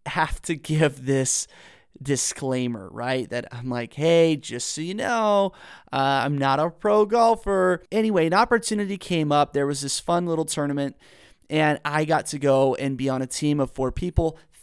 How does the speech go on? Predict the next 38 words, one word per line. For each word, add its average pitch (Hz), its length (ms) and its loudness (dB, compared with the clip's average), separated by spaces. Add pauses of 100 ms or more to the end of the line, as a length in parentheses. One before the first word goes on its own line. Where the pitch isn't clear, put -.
Thankfully, 165 880 0 (100)
we 185 180 -2
were 180 180 2
doing 180 600 -2
a 143 80 -4
scramble, 151 840 -4
which 131 280 -4 (240)
means 139 720 -2 (460)
everybody 208 500 0
takes 175 320 -6
a 139 80 -4
turn 214 340 -2
for 156 140 -4
that 143 220 0
round, 160 460 -2 (260)
and 175 180 0
you 196 140 0
just 208 360 4
play 175 320 4
off 160 300 2
the 139 140 -2
best 139 680 0
swing. 131 680 -6 (440)
So 139 480 2
that 156 240 0
helps, 139 380 0
right? 131 300 0
But 139 260 0 (260)
I 294 100 6
was 285 180 2
doing 269 240 0
pretty 240 220 -2
good 170 440 4
during 160 200 0
the 147 60 -4
first 147 360 -4
three 139 160 -4
holes. 123 500 -2